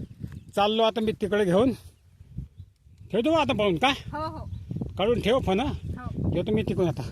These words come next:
Speaker 1: आता बघा भावा बहिणी, आता आज व्हिडिओ काढायला भेटतच नाही आणि वेळ नाही आम्हाला व्हिडिओ काढायला. आता असे डोक्यावर फोन घेऊ घेऊ जातो आम्ही आणि तिकडे बंडी आहे, ते बंडीवर नेऊन टाकून देतो.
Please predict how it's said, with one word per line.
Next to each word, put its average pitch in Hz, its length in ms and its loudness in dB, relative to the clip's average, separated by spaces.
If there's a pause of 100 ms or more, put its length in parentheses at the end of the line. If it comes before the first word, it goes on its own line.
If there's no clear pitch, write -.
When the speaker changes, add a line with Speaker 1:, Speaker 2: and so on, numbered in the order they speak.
(760)
Speaker 1:
आता - 260 2
बघा 247 160 6
भावा 240 220 8
बहिणी, 226 220 4
आता 226 200 4
आज 214 180 4
व्हिडिओ 202 260 6
काढायला 208 260 6
भेटतच 196 340 4
नाही 196 240 4 (1000)
आणि 160 140 0
वेळ 190 160 6
नाही 208 160 6
आम्हाला 190 240 6
व्हिडिओ 175 280 4
काढायला. 180 320 4 (1000)
आता 196 140 0
असे 208 180 2
डोक्यावर 202 460 2
फोन 208 280 2
घेऊ 180 200 4
घेऊ 185 160 4
जातो 185 240 2
आम्ही 220 220 2 (880)
आणि 165 220 0
तिकडे 202 180 2
बंडी 180 440 4
आहे, 254 160 4 (920)
ते - 160 -2
बंडीवर 196 400 4
नेऊन 214 300 4
टाकून 220 280 6
देतो. 196 260 4